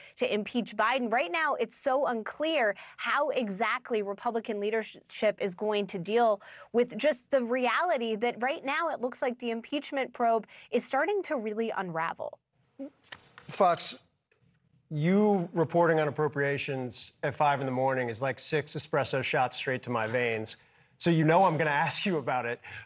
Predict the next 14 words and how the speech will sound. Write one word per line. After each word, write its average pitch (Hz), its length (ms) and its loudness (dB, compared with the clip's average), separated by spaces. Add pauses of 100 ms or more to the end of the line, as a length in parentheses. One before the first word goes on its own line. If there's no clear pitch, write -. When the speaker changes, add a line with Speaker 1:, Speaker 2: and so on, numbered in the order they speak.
Speaker 2:
Um, 170 380 2 (520)
the 233 120 2
other 247 200 2
thing 226 220 2
we're 208 140 4
unsure 202 260 0
about 190 160 2
when 190 80 -2
it 175 60 -4
comes 185 100 -6
to 190 80 0
House - 120 -2
Republican 190 320 -4
leadership 190 380 -4